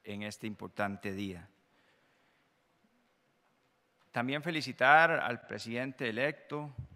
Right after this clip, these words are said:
don Eduardo Cruchan, que Dios lo, lo bendiga y le dé mucha sabiduría, al vicepresidente, a la primera secretaria, muchas bendiciones también. Felicitar también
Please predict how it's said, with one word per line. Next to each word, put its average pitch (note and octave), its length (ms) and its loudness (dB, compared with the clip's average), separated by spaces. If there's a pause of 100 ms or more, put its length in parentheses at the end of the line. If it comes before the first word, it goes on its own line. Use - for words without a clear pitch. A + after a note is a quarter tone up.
(340)
don G#2+ 180 -10
Eduardo A#2 640 0 (120)
Cruchan, C3+ 560 -8 (880)
que F#2+ 100 -14
Dios A2+ 300 -4
lo, A2 240 -4 (260)
lo G#2+ 160 -14
bendiga G#2+ 760 -8
y G#2 140 -14
le G#2 80 -10
dé G#2+ 140 -6
mucha A#2 340 -6
sabiduría, G2+ 640 -10 (600)
al G#2 120 -12
vicepresidente, G#2+ 1200 -6
a - 60 -18
la G2+ 80 -16
primera G2+ 440 -10
secretaria, A#2 840 -6 (440)
muchas A2 300 -10
bendiciones G#2 840 -8
también. G2 580 -6 (840)
Felicitar A2+ 480 0
también D3+ 720 2